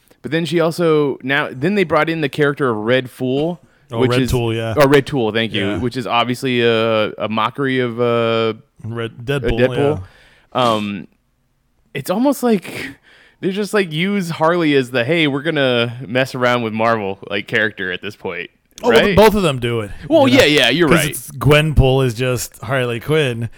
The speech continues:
Speaker 1: Oh, I
Speaker 2: you
Speaker 1: didn't
Speaker 2: know?
Speaker 1: realize that. I haven't read
Speaker 2: Yeah.
Speaker 1: anything about from Gwenpool.
Speaker 2: Well,
Speaker 1: other than
Speaker 2: okay,
Speaker 1: this
Speaker 2: I'm making a big leap,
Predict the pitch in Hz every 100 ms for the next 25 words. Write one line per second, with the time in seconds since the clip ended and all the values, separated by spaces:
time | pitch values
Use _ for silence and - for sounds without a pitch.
0 | - 175 240 185 196 190 262 180 113 107
1 | 107 160 190 - 135 131 127 127 110 -
2 | 120 104 107 107 104 - 208 214 185 160
3 | 139 156 175 139 127 127 127 123 131 127